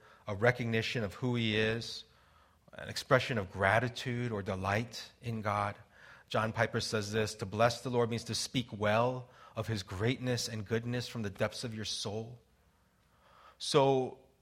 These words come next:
we cannot truly bless God without doing it from our souls, but can we actually bless God the way that God blesses us, right? It, it's,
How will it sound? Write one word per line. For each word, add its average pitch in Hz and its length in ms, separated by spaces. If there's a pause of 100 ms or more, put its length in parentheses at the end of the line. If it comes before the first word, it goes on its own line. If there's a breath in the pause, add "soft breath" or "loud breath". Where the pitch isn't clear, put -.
we 139 140
cannot 233 420
truly 180 760
bless 120 580
God 104 460 (400 soft breath)
without 123 400
doing 185 260
it 139 140
from 139 360
our 107 120
souls, 101 720 (420 loud breath)
but 127 240 (380)
can 170 180
we 220 140
actually 226 260
bless 127 640
God 110 600 (680 soft breath)
the 120 100
way 127 180
that 113 200
God 110 240
blesses 95 380
us, - 440 (320)
right? 90 220 (720 loud breath)
It, 123 160
it's, - 320